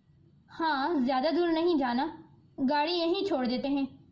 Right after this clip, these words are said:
تم واپس اس پہ آنا اور اسے خانم کے گھر چھوڑ دینا، اس کا مالک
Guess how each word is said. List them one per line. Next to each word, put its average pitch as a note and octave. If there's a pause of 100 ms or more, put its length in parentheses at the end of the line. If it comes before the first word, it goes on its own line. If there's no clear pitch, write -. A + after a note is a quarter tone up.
(160)
تم D4+
واپس D4
اس D4
پہ D#4+
آنا B3+
اور D#4+
اسے D#4+
خانم C#4+
کے E4+
گھر C#4 (100)
چھوڑ B3
دینا، B3 (560)
اس C#4+
کا D#4
مالک C#4+